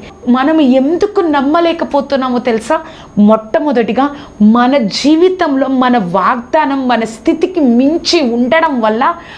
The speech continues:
మనం ఆ వాగ్దానాన్ని నెరవేరుతుందా లేదా అని నమ్మలేకపోతున్నాం. దేవుడు, "ఈ లోకంలో నువ్వు ఒక్కడివే,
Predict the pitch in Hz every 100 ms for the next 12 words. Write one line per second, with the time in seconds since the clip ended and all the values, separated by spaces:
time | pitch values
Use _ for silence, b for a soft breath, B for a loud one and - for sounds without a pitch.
0 | B 233 277 294 277 - 262 196 185 196
1 | 294 277 247 349 294 262 285 302 B B
2 | 208 208 226 285 370 - - 330 320 262
3 | 202 233 208 294 233 B B - 226 285
4 | 240 202 220 240 254 254 247 220 220 220
5 | 208 - B B B - 196 285 370 370
6 | 302 320 285 262 262 - 349 349 294 269
7 | 240 240 - 339 294